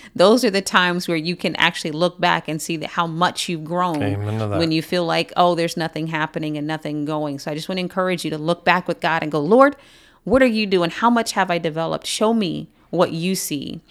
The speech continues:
Speaker 1: and give God that opportunity to,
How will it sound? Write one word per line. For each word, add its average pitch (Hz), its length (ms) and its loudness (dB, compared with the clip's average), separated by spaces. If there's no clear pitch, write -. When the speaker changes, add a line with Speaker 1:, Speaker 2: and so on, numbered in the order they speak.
Speaker 1:
and 170 400 0
give 175 220 0
God 165 220 2
that 160 180 -4
opportunity 156 640 -4
to, 147 420 -6